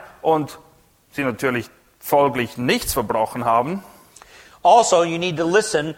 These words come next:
Speaker 2: for when they call real sin a sickness or a disease or a mental illness.
Speaker 1: Man muss auch darauf achten, ob sie Dinge,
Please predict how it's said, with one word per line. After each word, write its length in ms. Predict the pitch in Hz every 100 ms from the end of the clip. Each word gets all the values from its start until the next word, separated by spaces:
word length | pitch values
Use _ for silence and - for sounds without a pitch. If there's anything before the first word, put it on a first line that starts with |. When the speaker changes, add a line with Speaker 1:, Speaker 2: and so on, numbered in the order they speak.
| -
Speaker 2:
for 220 | - 170 165
when 160 | 180
they 120 | 165
call 640 | 165 - 185 175 165 160 -
real 480 | 135 185 196 202 180
sin 640 | - 208 185 131 127 143 - _ -
a 80 |
sickness 580 | 147 - 247 202 139 120
or 120 | 165
a 40 | 151
disease 600 | 135 147 147 214 165 131
or 220 | 135 131
a 40 | 127
mental 480 | 139 156 156 165
illness. 600 | 165 208 165 98 - - - _
Speaker 1:
Man 140 | 139
muss 180 | 175 196
auch 220 | 190 160
darauf 460 | - 156 156 151 -
achten, 440 | 170 202 - 151
ob 200 | 147 151
sie 200 | - 151
Dinge, 440 | 135 185 185 147